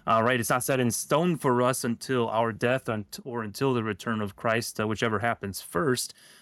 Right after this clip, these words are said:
All right, to, during this life, we have the chance to, to repent, to receive the good news in faith,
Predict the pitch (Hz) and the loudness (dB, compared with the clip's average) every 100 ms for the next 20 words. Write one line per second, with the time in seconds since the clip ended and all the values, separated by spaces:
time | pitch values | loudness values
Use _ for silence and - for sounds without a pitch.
0 | - 107 107 113 - 113 107 120 110 135 | -12 -2 2 2 2 0 2 4 4 2
1 | - 123 110 110 110 107 101 117 110 - | 2 0 0 0 0 0 -2 0 -2 -4
2 | - - 117 110 110 - 110 107 101 131 | -8 -4 -4 -4 -8 -10 -6 -4 -2 0
3 | 123 - 101 98 - 120 113 110 113 110 | 0 -2 -6 -6 -2 0 0 2 2 6
4 | 120 110 110 98 127 123 120 | 4 4 2 0 0 0 0